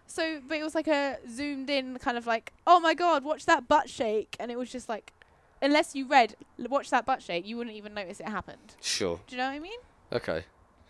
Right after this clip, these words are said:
Speaker 2: So this is where, like, so this is, and I, I don't really say this too facetiously, this is the exact opposite of Twitter then. This is Reddit.
Speaker 1: Yeah.
Speaker 2: Okay.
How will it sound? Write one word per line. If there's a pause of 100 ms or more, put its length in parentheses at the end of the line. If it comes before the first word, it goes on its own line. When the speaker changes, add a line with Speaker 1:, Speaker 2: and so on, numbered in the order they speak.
(260)
Speaker 2:
So
this
is
where,
like,
so
this
is,
and
I, (180)
I
don't
really
say
this
too
facetiously, (800)
this
is
the
exact
opposite
of
Twitter
then. (460)
This
is
Reddit. (480)
Speaker 1:
Yeah. (360)
Speaker 2:
Okay.